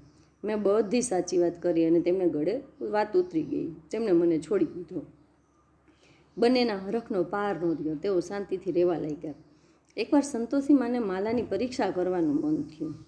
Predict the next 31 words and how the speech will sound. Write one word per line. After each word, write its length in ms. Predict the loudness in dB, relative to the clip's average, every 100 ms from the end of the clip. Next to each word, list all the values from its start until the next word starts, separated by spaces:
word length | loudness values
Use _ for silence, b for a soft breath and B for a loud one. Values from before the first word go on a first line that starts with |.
| -10
તેમણે 260 | -4 -2 0
ગંધાતી 560 | -2 -2 -4 -4 0 2
ગોબરી 400 | 2 4 4 4
ડોશીનો 480 | 2 0 -4 -4
વેશ 260 | 0 0 0
લઈ 320 | 0 2 2 0
સાસુના 600 | -2 -8 -8 -8 -6 -10 -16 b b b b b -10
ઘેર 320 | 2 4 4
ગયા. 240 | 0 -4 -8 -8
જેઠાણી 480 | -4 -4 -4 -8 -4
અને 140 | -2 -2
સાસુએ 460 | -2 -6 -2 -2
તો 120 | 0
આ 80 | 0
ડોશીનું 500 | 2 0 0 0 2
વિચિત્ર 440 | 2 0 -4 -2 0
રૂપ 200 | 0 -2
જોઈને 360 | -6 -4 -2
તેને 280 | 0 0 0
ડાકણ 380 | 0 -4 -6 -6
માનીને 420 | -4 2 4 4
પોત-, 280 | 0 -6 -6
પોતાના 300 | -8 -4 -4
છોકરાને 600 | -4 -4 -6 -4 -2 0 -2 -4 B B B B B _ 2
ઘરમાં 340 | 6 6 4
લઈને 200 | 2 2
ઘૂસી 420 | 0 -4 -6 -8
ગયા. 240 | -6 -8 -10 -16 _ _
જ્યારે 260 | -8 -4 0
માલાએ 340 | 2 2 0
પોતા-, 480 | 0 -2 -4 -6 -10